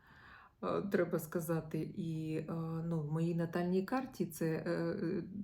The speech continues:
ну, така рекомендація озвучувати в іншій валюті,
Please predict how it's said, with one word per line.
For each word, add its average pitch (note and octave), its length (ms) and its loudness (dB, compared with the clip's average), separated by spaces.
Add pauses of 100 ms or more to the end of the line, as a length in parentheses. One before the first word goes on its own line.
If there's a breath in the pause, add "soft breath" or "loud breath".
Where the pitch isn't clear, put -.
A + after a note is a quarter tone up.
(140)
ну, D#3+ 140 0
така D#3+ 300 -2
рекомендація E3 960 0
озвучувати E3 960 2
в D3 140 0
іншій G3 340 8
валюті, D#3 640 2